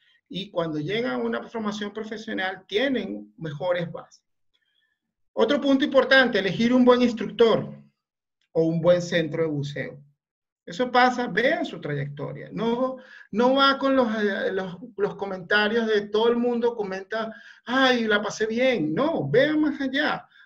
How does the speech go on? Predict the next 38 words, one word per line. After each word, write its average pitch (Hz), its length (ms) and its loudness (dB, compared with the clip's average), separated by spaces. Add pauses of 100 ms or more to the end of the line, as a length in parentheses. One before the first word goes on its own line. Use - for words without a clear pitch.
porque 185 300 -6
yo 220 140 4
no 311 100 4
he 285 40 2
visto 175 320 -2
casi 185 300 -2
comentarios 165 560 -2
malos, 160 400 -2
todo 196 140 -2
el 240 60 -2
mundo 160 320 -4
comenta 143 400 -8
bien. 135 240 -14 (440)
Entonces, 214 420 -6
vean 247 400 2
los 247 180 0
comentarios, 170 680 -4 (1160)
vean 208 340 2
su 247 140 -2
respecto 214 440 -4
a 202 60 -2
las 190 160 -4
normas, 196 460 0
conversen, 156 640 0
comparen, 147 640 -4
pregunten, 151 640 -4 (300)
y 156 140 -6
no 160 120 -2
lo 208 140 2
vean 240 160 -2
por 170 160 -6
precio, 240 380 -4
véanlo 185 480 -4
por 175 300 -6 (360)
información 143 640 -6
que 147 100 -4
les 202 120 -4
suministren. 151 680 -4